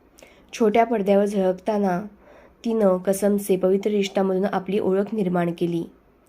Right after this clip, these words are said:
प्रिया केवळ मालिकांपुरती मर्यादित नव्हती, तर अ परफेक्ट मर्डर शोसारखी नाटकं, स्टेज शो, जाहिराती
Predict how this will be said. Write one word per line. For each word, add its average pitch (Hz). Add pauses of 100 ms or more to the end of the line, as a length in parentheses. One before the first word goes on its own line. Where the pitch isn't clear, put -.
(520)
प्रिया 247
केवळ 247
मालिकांपुरती 214
मर्यादित 190
नव्हती, 175 (580)
तर 185 (560)
अ 226
परफेक्ट 247
मर्डर 202
शोसारखी 196
नाटकं, 175 (260)
स्टेज 196
शो, 180
जाहिराती 185